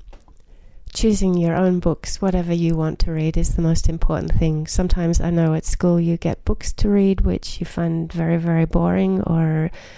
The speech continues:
that don't really mean anything to you.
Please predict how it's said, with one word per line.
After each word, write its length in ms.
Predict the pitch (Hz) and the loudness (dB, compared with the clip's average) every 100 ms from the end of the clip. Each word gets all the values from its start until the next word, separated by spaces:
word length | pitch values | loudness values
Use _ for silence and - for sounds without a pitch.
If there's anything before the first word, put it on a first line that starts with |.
| - - - | -20 -20 0
that 440 | 208 - - - - | 0 0 -12 -14 -8
don't 200 | - 165 | -4 -2
really 240 | - 175 165 | 0 2 2
mean 240 | 160 165 | 2 0
anything 460 | - 156 156 - 170 | -2 0 2 2 0
to 120 | - 165 | 0 0
you. 300 | 160 156 | 2 0